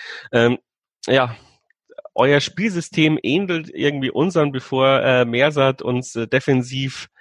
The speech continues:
äh, stabiler gemacht hat, würde ich so sagen, wenn ich jetzt die Spiele mir anschaue. Ihr seid sehr gut im Umschalten, würde ich jetzt mal behaupten, aber auch dadurch konteranfällig.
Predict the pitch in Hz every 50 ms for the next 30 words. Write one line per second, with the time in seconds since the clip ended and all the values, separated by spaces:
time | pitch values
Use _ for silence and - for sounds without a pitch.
0 | _ _ - - _ _ _ - 120 - - 120 113 - 170 147 147 127 113 113
1 | 107 110 113 - - 123 117 127 120 120 127 120 - - 123 113 - 107 110 123
2 | 127 120 113 117 123 120 120 113 - - - 120 113 117 117 117 _ - - -
3 | - - _ - - - - 139 147 151 143 131 127 127 113 73 95 110 139 147
4 | - - 131 123 127 135 143 143 - - - - - _ - 123 127 131 131 127
5 | - - - - 113 127 131 - 139 135 127 135 147 143 127 - - 156 175 -
6 | - 160 143 147 156 - - 160 156 165 160 - - 139 143 147 139 - 147 -
7 | - 143 139 135 - 143 131 139 147 - _ - 156 151 156 - _ _ _ -
8 | - - - - - 101 117 127 131 131 131 - 101 123 127 - - - 123 117
9 | 120 127 127 123 - - - 143 151 147 120 80 101 113 107 - - 107 104 101
10 | 104 - - -